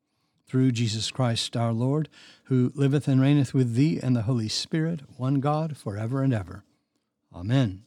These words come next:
O God, from whom all holy desires, all good counsels, and all just works do proceed, give unto thy servants that peace which the world cannot give, that our hearts may be set to obey thy commandments,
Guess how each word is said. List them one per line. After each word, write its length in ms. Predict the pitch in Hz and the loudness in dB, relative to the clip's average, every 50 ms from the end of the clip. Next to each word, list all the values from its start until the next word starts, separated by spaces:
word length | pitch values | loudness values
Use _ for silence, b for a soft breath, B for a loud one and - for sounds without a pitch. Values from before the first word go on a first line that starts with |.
| _ _ _ _ _ _ _ _ _ _ _ _ _ _ _ _ _ _ _ _ _ _ _ _ _ _ _ _ _ _ - | _ _ _ _ _ _ _ _ _ _ _ _ _ _ _ _ _ _ _ _ _ _ _ _ _ _ _ _ _ _ -12
O 20 | |
God, 320 | 110 101 113 113 120 120 117 | -8 -4 -2 -2 -2 -2 -2
from 240 | - - 127 110 | -2 -2 0 2
whom 220 | 104 127 127 123 - | 4 4 4 2 2
all 240 | - 123 120 117 104 | 0 -2 -2 -4 -2
holy 340 | - 143 131 120 123 117 | 0 0 0 2 0 0
desires, 640 | 107 104 113 101 117 123 120 123 127 127 120 110 - - - | 0 -2 -2 -2 -2 -2 -2 -2 -4 -6 -8 -10 -12 -12 -6
all 240 | - 127 123 127 123 | -2 0 0 0 0
good 300 | 110 135 131 110 - - | 0 0 -2 -2 -4 -4
counsels, 600 | - 135 127 131 - - 147 131 139 131 - - - | -2 -2 -2 -2 -4 -4 -4 -4 -4 -6 -10 -8 -2
and 160 | - 135 123 | 0 0 0
all 280 | - 131 135 131 135 131 | 2 0 0 0 0 0
just 320 | 107 139 131 120 - - | 0 0 0 -2 -2 -2
works 280 | 139 135 135 131 - - | -2 -2 -2 -2 -4 -6
do 200 | - - 139 131 | -2 -2 -2 -2
proceed, 720 | 131 - - 117 110 - - - 147 139 131 113 117 120 - _ _ _ _ _ _ _ _ _ _ _ _ _ _ _ _ _ _ _ | 0 -2 -4 -2 -2 -4 -2 -2 -2 0 0 -2 -6 -8 -12 _ _ _ _ _ _ _ _ _ _ _ _ _ _ _ _ _ _ _
give 140 | 120 117 113 | -4 0 2
unto 240 | 139 135 131 - 151 | 4 4 4 2 2
thy 200 | 135 143 139 131 | 2 4 2 2
servants 440 | - - 151 147 139 147 135 - - | 2 2 2 2 2 0 -2 -2 -2
that 240 | 143 135 - - - | -4 -4 -4 -6 -4
peace 380 | - 180 185 - - - - | -2 0 0 0 -4 -6 -6
which 240 | 151 123 - - - | -6 -6 -6 -8 -6
the 80 | - 110 | -4 -2
world 340 | 110 135 165 190 190 - | 0 0 0 -2 -4 -4
cannot 380 | - - 120 120 139 165 151 - | -4 -2 0 0 0 -2 -4 -4
give, 360 | - 120 104 87 82 - - _ _ _ _ _ _ _ _ _ _ _ _ | -4 -4 -4 -4 -10 -14 -20 _ _ _ _ _ _ _ _ _ _ _ _
that 140 | - 127 127 | -2 0 2
our 120 | 165 180 | 2 0
hearts 400 | 165 - - 139 95 - - - | 0 0 -2 -2 -2 -4 -6 -4
may 140 | 127 120 113 | -2 -2 -2
be 100 | 113 117 | -2 -2
set 300 | 110 - - 160 - - | -2 -2 -2 -2 -4 -4
to 160 | - 147 - | -6 -6 -2
obey 280 | 127 127 117 123 127 131 | -2 -2 0 0 0 0
thy 160 | 123 131 127 | 0 0 -2
commandments, 760 | 123 - - 120 120 135 160 151 127 92 85 - - - - | -2 -2 0 0 2 2 0 -2 -4 -6 -8 -10 -14 -18 -20